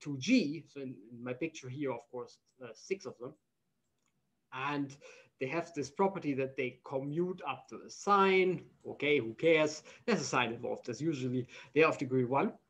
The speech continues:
because as you can see, they're one-dimensional submanifolds, and they intersect in exactly the same thing up to a sign,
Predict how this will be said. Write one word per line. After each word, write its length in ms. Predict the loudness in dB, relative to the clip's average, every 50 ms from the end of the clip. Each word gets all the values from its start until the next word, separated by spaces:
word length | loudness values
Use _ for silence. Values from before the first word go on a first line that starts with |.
| _ _
because 220 | -4 -4 -4 -2 0
as 180 | -2 -4 -4
you 60 | -4 -2
can 160 | -2 -4 -4
see, 220 | -4 -6 -4 -4
they're 200 | 0 0 0 2
one-dimensional 720 | 4 6 6 8 8 6 6 2 0 -2 -4 -8 -12 -10
submanifolds, 840 | -6 -6 -6 -6 -6 -8 -8 -8 -10 -8 -8 -8 -6 -6 -8 -10 -16 _ _ _ _ _ _ _ -4
and 340 | 0 4 4 4 4 2 0 -4 -2
they 140 | -2 -2 -2
intersect 720 | -2 -4 -4 -4 -4 -2 0 0 0 0 -2 -14 -16 -20 _ _ _ _ _ _ _ -2
in 100 | -2 0
exactly 420 | 2 4 4 4 4 4 0 -2
the 120 | 0 -2
same 300 | -6 -6 -6 -6 -6 -4
thing 300 | 2 4 4 4 4 0 -4 _ _ _ _ _ -2
up 180 | -2 -2 -2 -4
to 140 | -2 -2 -2
a 60 | -2
sign, 360 | -4 -6 -6 -6 -6 -8 -12